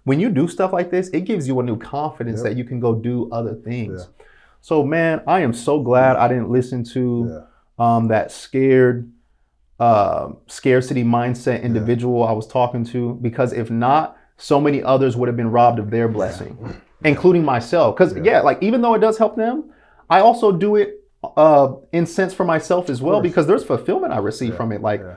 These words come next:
Speaker 1: we, ninety-five percent of the things we do, we do it because it brings some type of feeling for
Speaker 2: Right.
Speaker 1: ourselves. Even if we're bringing a gift to our kid,
Speaker 2: Yeah.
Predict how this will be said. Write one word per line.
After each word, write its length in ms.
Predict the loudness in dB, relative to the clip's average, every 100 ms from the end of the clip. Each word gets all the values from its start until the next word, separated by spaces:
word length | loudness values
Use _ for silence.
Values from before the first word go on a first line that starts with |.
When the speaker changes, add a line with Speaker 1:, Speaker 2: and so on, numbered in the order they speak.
| -8 -2
Speaker 1:
we, 240 | -2 -2 -2
ninety-five 480 | 2 2 4 4 4
percent 240 | 4 2
of 80 | 2
the 60 | 0
things 220 | -2 0
we 100 | 0
do, 300 | 2 4 4
we 180 | 4 0
do 220 | 2 2
it 80 | 2
because 260 | -2 -2
it 140 | -2 -2
brings 220 | -4 -4
some 120 | -6
type 220 | -4 -4
of 100 | -6
feeling 220 | -8 -6 -4
for 120 | -2
Speaker 2:
Right. 60 | -2
Speaker 1:
ourselves. 320 | -2 -4 -2
Even 180 | 2 2
if 80 | 4
we're 100 | 4
bringing 280 | 4 2 2
a 40 |
gift 260 | 2 2 2
to 100 | -2
our 100 | -2
kid, 400 | -2 -2 -2
Speaker 2:
Yeah. 120 | -6